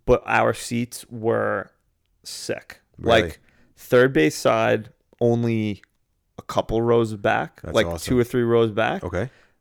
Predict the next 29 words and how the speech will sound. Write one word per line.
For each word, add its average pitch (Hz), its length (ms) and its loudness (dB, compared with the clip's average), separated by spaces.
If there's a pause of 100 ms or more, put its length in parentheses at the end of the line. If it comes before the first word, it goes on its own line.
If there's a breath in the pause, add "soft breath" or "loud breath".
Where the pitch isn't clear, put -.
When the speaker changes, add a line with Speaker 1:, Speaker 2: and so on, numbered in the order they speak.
(140)
Speaker 1:
But 131 260 4
maybe 156 320 2
best 151 320 4
seat, 151 240 -4 (220)
well, 139 280 8
second 151 640 -2
best 131 240 0
seats 120 220 -2
I've 104 140 -2
ever 104 220 -2
sat - 600 -4
at 107 160 0
any 110 340 0 (380)
sporting 101 400 -6
event. 87 280 -8
Speaker 2:
Mm-hmm. 78 140 -16
Speaker 1:
Like, 107 300 -12
awesome. 101 380 -6
And 98 220 -10 (140)
the 101 140 -12
fact 117 240 0
that 113 80 -2
it 107 40 -2
was 101 120 -8
Game 104 220 -6
seven 95 340 -12
was - 120 -20
crazy. - 420 -12 (100)
Speaker 2:
Yeah. 82 280 -8